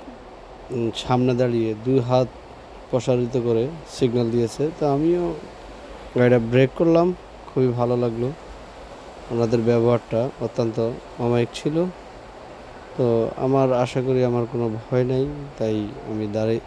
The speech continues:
দাঁড়িয়েছি। ওনাকে, এ, আমার গাড়ির কার্ড প্লাস ড্রাইভিং লাইসেন্স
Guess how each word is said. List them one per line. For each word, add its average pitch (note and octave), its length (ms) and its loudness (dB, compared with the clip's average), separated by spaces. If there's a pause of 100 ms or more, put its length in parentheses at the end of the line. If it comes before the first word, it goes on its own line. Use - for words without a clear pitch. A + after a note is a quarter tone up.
(220)
দাঁড়িয়েছি। A#2+ 640 0 (960)
ওনাকে, A2 420 0
এ, C3 100 0 (720)
আমার A2 220 0
গাড়ির A2+ 320 2
কার্ড A2 320 -2 (1120)
প্লাস G#2+ 340 2 (580)
ড্রাইভিং A#2 420 2
লাইসেন্স A#2 520 -2